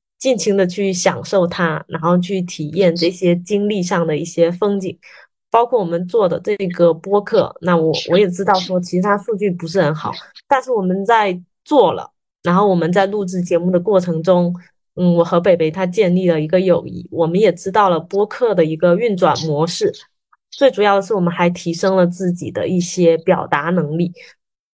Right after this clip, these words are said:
所以说我觉得多给自己制造一些去感悟不同风景的机会，让自己完全沉浸式的去体验自己在这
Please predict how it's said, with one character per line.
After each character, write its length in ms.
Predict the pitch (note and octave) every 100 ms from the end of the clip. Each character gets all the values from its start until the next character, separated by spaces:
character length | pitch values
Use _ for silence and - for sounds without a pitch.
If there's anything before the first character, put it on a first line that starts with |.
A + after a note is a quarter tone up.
| _
所 220 | _ A3 A3+
以 60 |
说 420 | F#3 A3+ G#3+ G#3 -
我 160 | F3 E3
觉 240 | E3 E3+
得 420 | E3 E3+ D#3+ D#3 E3
多 200 | B3 B3+
给 180 | A3
自 240 | - - F#3+
己 160 | F3 A#2
制 180 | - F3
造 220 | F3 E3
一 40 |
些 240 | F3 E3+ D#3+
去 200 | - F3
感 260 | F3 -
悟 140 | E3+ E3+
不 120 | G3
同 240 | - F3
风 220 | F3 G#3
景 180 | G3+ F3+
的 80 | D3+
机 240 | F3 - G#3+
会， 200 | - - _ _
让 240 | G3 F3+
自 140 | F3+ G3
己 220 | F3 D#3+
完 280 | D#3 D3+ F3
全 320 | - F3+ E3
沉 220 | F3 E3
浸 120 | G3
式 200 | F#3+ G#3
的 120 | F3+ E3
去 160 | -
体 260 | F3+ - D3
验 280 | E3 E3+ A#2+ - _
自 180 | - G3+
己 140 | F#3
在 220 | F3 F3+
这 140 | E3+